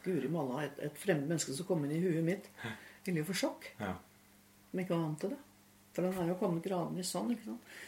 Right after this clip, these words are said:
Speaker 1: Stigende kurve.
Speaker 2: Mm. Når var det du begynte å kjenne det først? Er det mange år siden?
Speaker 1: Det er, mm, i hvert fall en seks, sju, åtte år siden jeg fikk høreapparat, og
Speaker 2: Mm.
Speaker 1: skrev om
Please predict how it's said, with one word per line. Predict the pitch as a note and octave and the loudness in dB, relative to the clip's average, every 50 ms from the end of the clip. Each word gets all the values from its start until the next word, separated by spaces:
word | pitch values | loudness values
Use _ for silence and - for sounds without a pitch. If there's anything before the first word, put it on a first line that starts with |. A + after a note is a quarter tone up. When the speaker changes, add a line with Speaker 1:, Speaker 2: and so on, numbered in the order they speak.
| - - | -14 -6
Speaker 1:
Stigende | - - - G#3 F#3 D#3+ D#3 F3 F3 | -4 4 6 6 6 6 4 4 6
kurve. | F#3+ F3 D#3+ E3+ G#3 B3+ - - - | 4 6 6 4 4 2 0 -6 -6
Speaker 2:
Mm. | B2 A2+ A2 G#2+ G#2+ - - - - - - - - - - - - - - - - - - - - | -4 -2 -2 -4 -6 -10 -18 -18 -20 -18 -18 -16 -16 -16 -16 -16 -20 -20 -10 -10 -10 -10 -10 -10 -6
Når | A2+ A2 | -4 -2
var | G#2+ G2+ | -2 -2
det | G2 G2+ | -2 -2
du | F#2+ | -4
begynte | G2 F#2 E2+ F#2+ | -4 -4 -4 -4
å | F#2 | -6
kjenne | - G2+ F2+ F2+ F2 F#2+ | -4 -4 -4 -4 -4 -6
det | F#2 F#2+ | -6 -8
først? | A#2 A#2+ - - | -8 -8 -4 -4
Er | G#2 F#2 | -4 -4
det | F2+ | -4
mange | F2+ F2 F2 F2 | -4 -6 -6 -6
år | E2+ - | -8 -8
siden? | F2+ F2+ A2 C3 - - - - - - - - - - - - - - - - - - - - - - - - - | -8 -8 -8 -8 -10 -14 -20 -20 -20 -20 -20 -20 -20 -20 -20 -20 -20 -20 -20 -20 -20 -20 -20 -20 -20 -20 -20 -6 -2
Speaker 1:
Det | F3 F3 | 2 2
er, | F3 F3+ F#3+ G3 | 4 6 4 4
mm, | F#3+ F#3+ F#3+ F#3+ F#3+ F#3 F#3+ F3+ | 4 4 2 2 0 0 0 0
i | - F3+ F3+ F#3 F3+ | 0 2 2 2 2
hvert | E3+ D#3+ - | 0 0 -4
fall | - - G3 G3+ A3+ C4 | -2 2 2 4 4 4
en | C4 B3+ B3+ B3+ | 2 4 2 2
seks, | A#3+ - G#3 G3 - | 4 2 2 2 2
sju, | - - - F#3 F3 F3 F#3 - | -4 0 2 2 2 2 2 -2
åtte | F3+ - - F3 E3 | -2 -2 -2 -2 0
år | D#3 | 0
siden | - D#3+ D3 D#3+ D#3+ | 0 0 0 2 0
jeg | E3 E3 | 0 0
fikk | F3+ F3 F#3 F#3+ | 0 0 2 2
høreapparat, | E3+ D3 C#3+ C#3 - D#3 E3+ F#3+ A3 G#3+ G#3+ - - | 2 2 0 -2 -2 -2 -2 0 -2 -4 -6 -4 -2
og | F#3 F3+ F3+ F3+ F3+ F#3 F#3 F3+ | 0 2 2 4 2 2 0 -2
Speaker 2:
Mm. | G#2+ G#2 - - - - - - - - - - - - | -4 -8 -10 -16 -18 -20 -20 -20 -20 -20 -20 -20 -10 -2
Speaker 1:
skrev | - - - - E3+ D#3+ D#3 | -2 0 2 2 2 2 2
om | D#3 D#3+ D#3+ | 2 0 0